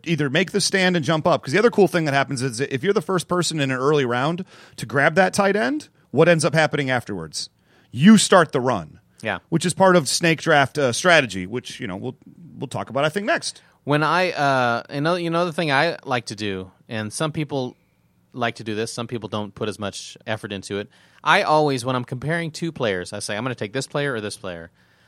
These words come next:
Speaker 2: I go and I look at their schedule during the playoffs.
Speaker 1: Yes. Oh, gosh, that's third point right there. That is such an essential thing, is look and see who they're playing and where they're playing at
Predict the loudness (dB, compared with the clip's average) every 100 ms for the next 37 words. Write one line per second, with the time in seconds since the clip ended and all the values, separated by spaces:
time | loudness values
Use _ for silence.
0 | -4 0 0 -2 -6 0 2 2 -2 -2
1 | -2 -2 -4 -6 -6 -6 -4 -4 -4 -4
2 | -6 -6 -6 -8 -10 -10 -14 -18 -4 -4
3 | -2 -2 -4 -6 2 2 2 -4 -2 -4
4 | 0 0 0 -2 0 0 2 2 2 0
5 | 0 0 2 2 2 0 0 -4 -4 -4
6 | -4 2 2 0 -4 -2 0 0 0 -2
7 | -2 0 0 -2 -6 -8 -4 2 4 4
8 | 2 2 0 0 0 0 -2 -4